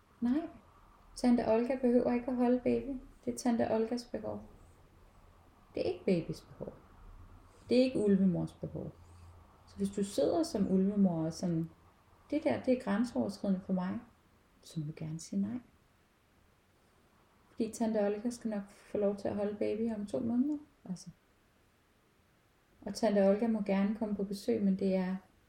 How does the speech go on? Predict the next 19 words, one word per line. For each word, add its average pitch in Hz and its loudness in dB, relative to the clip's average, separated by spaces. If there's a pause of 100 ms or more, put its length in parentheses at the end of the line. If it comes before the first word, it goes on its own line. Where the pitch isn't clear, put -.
(560)
ved 202 2
at - 2
stille 196 0
mad 185 2
ude 202 2
foran 196 0
døren 196 -2
og 196 -4
så 196 -6
gå 202 -4
igen. 220 -6 (3000)
Og, 190 4
øh, 175 0
og 196 -8
generelt 196 0
det 208 -4
der 196 0
med 196 2
mad, 190 0